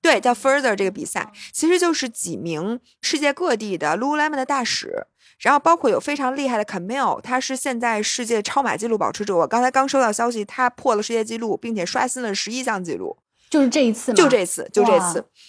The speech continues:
Speaker 1: 然后呢，Niki 是作为中国的代表大使去参加的这个比赛。
Speaker 2: 嗯。
Speaker 1: 那这比赛是什么呢？要跑六天六夜。当然你可以规定我每天跑多少，然后我休息多少，这完全，然后目标也是自己定的。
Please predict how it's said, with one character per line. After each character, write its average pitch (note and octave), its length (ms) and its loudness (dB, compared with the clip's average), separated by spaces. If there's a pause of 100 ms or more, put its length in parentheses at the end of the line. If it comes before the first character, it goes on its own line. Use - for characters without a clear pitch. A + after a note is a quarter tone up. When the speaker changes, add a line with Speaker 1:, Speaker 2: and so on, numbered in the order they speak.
(120)
Speaker 1:
然 C4+ 140 4
后 E4 120 2
呢， B3+ 420 2
Niki D4+ 380 -2
是 A3+ 140 -4
作 A3+ 160 2
为 G#3 140 0
中 D#4 240 -6
国 G#3 220 0
的 F3 180 -2
代 F#3+ 180 -2
表 - 280 -12 (100)
大 G#3 180 0
使 - 320 -6 (180)
去 A3+ 120 -6
参 A3+ 180 -4
加 G#3 140 0
的 G3+ 60 0
这 G3+ 80 0
个 F3 60 -2
比 F3+ 120 -10
赛。 - 160 -6
Speaker 2:
嗯。 - 20 -
Speaker 1:
那 C4 80 -4
这 E4+ 160 2
比 - 100 -6
赛 G#3 160 -2
是 G3+ 120 -4
什 F3+ 160 -8
么 D3+ 80 -14
呢？ D#3+ 160 -2 (220)
要 C#4+ 120 6
跑 - 240 -2
六 A#3+ 260 0
天 C4+ 320 -4
六 B3+ 200 0
夜。 A#3 280 -6 (380)
当 D4+ 140 4
然 D#4 120 -2
你 A#3 60 -2
可 A3+ 160 -2
以 B3+ 60 0
规 C#4+ 200 -4
定 B3+ 240 -2
我 F3+ 140 2
每 A#3+ 160 -4
天 A3+ 220 -6
跑 - 240 -6
多 G#3 200 -2
少， G#3+ 140 -4 (240)
然 F#3+ 100 0
后 A3+ 60 2
我 E3+ 80 2
休 B3 200 -4
息 A3+ 100 -6
多 F3+ 160 -4
少， - 180 -8
这 A#3 120 -4
完 G3 180 4
全， B3 120 -2
然 G#3 140 0
后 C#4 60 -4
目 E4 120 -2
标 E4 220 0
也 B3+ 100 -2
是 - 140 -8
自 F3+ 140 -12
己 - 100 -16
定 - 240 -16
的。 - 100 -20